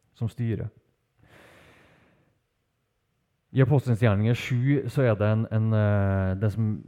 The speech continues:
den første martyren, en som heter Stefanus, som blir drept, og han har en lang preken, men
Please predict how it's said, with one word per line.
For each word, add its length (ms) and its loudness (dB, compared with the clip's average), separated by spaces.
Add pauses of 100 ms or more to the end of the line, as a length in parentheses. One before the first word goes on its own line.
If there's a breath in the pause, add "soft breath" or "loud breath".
(800)
den 100 0
første 380 -4
martyren, 540 -6
en 100 -4
som 140 -4
heter 160 -10
Stefanus, 680 -6
som 140 -4
blir 180 -6
drept, 340 -8
og 120 -4
han 180 -2
har 240 0
en 100 0
lang 260 0
preken, 640 -2
men 220 -2